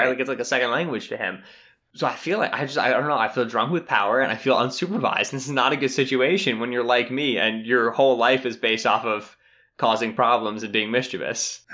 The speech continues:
Speaker 2: So I don't know. We need a brainstorm.
Speaker 1: Fake controversy,
Speaker 2: But my
Speaker 1: something.
Speaker 2: Right, exactly. I think that we just need, we need to, like, post just, like, a very intentionally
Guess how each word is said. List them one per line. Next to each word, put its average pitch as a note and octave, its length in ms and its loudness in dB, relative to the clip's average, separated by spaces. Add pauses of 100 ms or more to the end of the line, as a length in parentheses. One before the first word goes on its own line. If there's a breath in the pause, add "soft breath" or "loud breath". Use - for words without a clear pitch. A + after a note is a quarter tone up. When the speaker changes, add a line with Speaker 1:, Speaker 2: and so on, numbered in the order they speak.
(380 loud breath)
Speaker 2:
So A#2+ 220 2
I A2+ 120 4
don't B2 120 0
know. G#2+ 160 2
We A#2+ 120 -2
need C#3 140 0
a C3 60 2
brainstorm. B2 500 2
Speaker 1:
Fake G2 80 4
controversy, G2+ 640 -2
Speaker 2:
But B2 140 2
my G2 120 0
Speaker 1:
something. G#2 500 -8
Speaker 2:
Right, A#2 200 0
exactly. B2 440 0
I A2 80 -2
think C#3 180 -4
that C#3 100 -2
we C3+ 140 -2
just B2+ 160 -4
need, B2 300 -4 (360 soft breath)
we C#3 140 -2
need D#3 160 2
to, E3+ 80 2
like, B2+ 320 2 (360)
post B2+ 420 2
just, B2 240 -4
like, A2+ 320 0
a A2+ 140 0
very C3 800 2 (180)
intentionally D3+ 720 -2